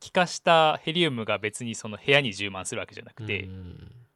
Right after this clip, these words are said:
Speaker 1: そのトンネルを伝って病院の外にバーって放出されるから、
Speaker 2: うんうん。
Speaker 1: それが見えないのも別にいいんだけど、
Speaker 2: うんうん。
Speaker 1: でも、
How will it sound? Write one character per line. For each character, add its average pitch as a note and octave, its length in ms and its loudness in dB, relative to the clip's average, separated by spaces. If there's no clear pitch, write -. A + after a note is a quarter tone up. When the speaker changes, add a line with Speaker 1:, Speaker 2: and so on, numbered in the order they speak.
Speaker 1:
そ - 120 -16
の - 20 -20
ト C#3+ 160 -2
ン C#3+ 60 -4
ネ C#3+ 100 2
ル C#3 80 2
を C3 60 -4
伝 - 200 -6
っ - 60 -10
て C3+ 280 -2
病 A2+ 200 0
院 A2+ 40 -4
の A2 60 -6
外 A#2+ 240 -6
に F2+ 180 -18
バ G2 260 -10
ー F#2+ 40 -16
っ - 20 -20
て - 120 -20
放 F#2+ 140 -14
出 - 100 -8
さ F#2+ 100 -14
れ F#2+ 80 -12
る F#2 80 -16
か G2 140 -6
ら、 G#2+ 240 0
Speaker 2:
う G#2+ 60 -12
ん - 20 -10
う - 40 -10
ん。 F2+ 200 -14
Speaker 1:
そ - 100 -8
れ D#3+ 120 0
が D#3 100 6
見 D3+ 160 -2
え E3+ 80 2
な C3 140 4
い G#2 40 0
の B2 120 -4
も F#2 120 -10
別 - 300 -12
に G2 140 -12
い G#2 40 -6
い - 40 -6
ん - 20 -10
だ - 100 -16
け - 120 -16
ど、 - 200 -14
Speaker 2:
う A#2 60 -10
ん - 20 -8
う A2 40 -8
ん。 G2 420 -12
Speaker 1:
で B2 80 -8
も、 A#2+ 320 -4